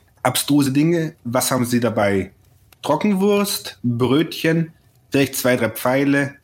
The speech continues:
drei Rationen, eine Decke. In Summe wahrscheinlich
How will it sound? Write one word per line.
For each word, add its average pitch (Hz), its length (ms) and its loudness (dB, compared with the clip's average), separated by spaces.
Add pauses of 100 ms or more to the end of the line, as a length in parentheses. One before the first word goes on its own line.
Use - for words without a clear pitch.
(100)
drei 113 200 2
Rationen, 120 680 0
eine 107 260 2
Decke. 95 500 -2 (680)
In 139 180 2
Summe 190 480 2 (500)
wahrscheinlich 135 720 0